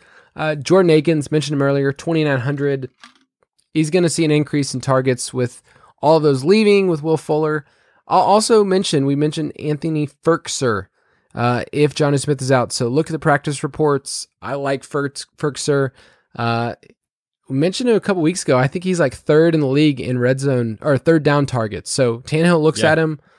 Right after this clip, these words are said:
Speaker 1: Uh, that's all you really want. And he went to Harvard. So if that helps. All right, give me a sneaky, ooh, that one's really sneaky. Sneaky D S T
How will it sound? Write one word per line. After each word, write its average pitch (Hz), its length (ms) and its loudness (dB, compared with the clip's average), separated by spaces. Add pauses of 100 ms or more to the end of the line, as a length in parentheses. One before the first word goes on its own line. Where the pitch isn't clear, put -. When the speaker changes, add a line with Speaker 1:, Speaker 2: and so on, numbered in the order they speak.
(500)
Speaker 1:
Uh, 117 160 -10
that's 135 200 -6
all 143 100 2
you 131 120 0
really 117 140 -2
want. 117 280 -6
And 190 420 2
he 139 140 -2
went 139 140 0
to 123 80 0
Harvard. 101 380 0 (380)
So 104 280 -6 (540)
if 117 140 -8
that 110 120 -4
helps. - 340 -10 (520)
All 135 100 -4
right, 143 180 -4
give 165 140 -2
me 180 140 0
a 151 80 0
sneaky, 135 920 -6 (180)
ooh, 139 200 -2
that 123 140 -6
one's 135 160 -8
really 131 140 -6
sneaky. 117 320 -10
Sneaky 196 320 -4
D 160 180 0
S 143 160 -2
T 113 360 -8